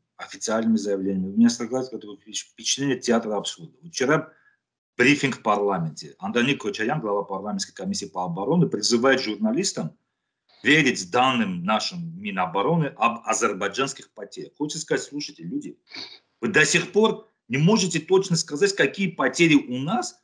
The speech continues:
но при этом говорите: а знаете, вот когда мы говорим, что мы там почти под сотню азербайджанцев убили, верьте нам.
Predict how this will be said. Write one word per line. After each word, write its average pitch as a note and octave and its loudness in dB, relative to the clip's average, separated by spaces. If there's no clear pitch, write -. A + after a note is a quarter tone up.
но D#3+ 4
при G3 8
этом G3+ 4
говорите: D#3+ 4
а B2+ 0
знаете, G3+ 2
вот B2+ 0
когда D3 2
мы C#3+ 2
говорим, D3 2
что C3+ -2
мы B2+ -4
там A#2+ 0
почти B2 0
под A2+ -4
сотню A#2 2
азербайджанцев G#2 0
убили, D3+ 4
верьте D3 2
нам. - -2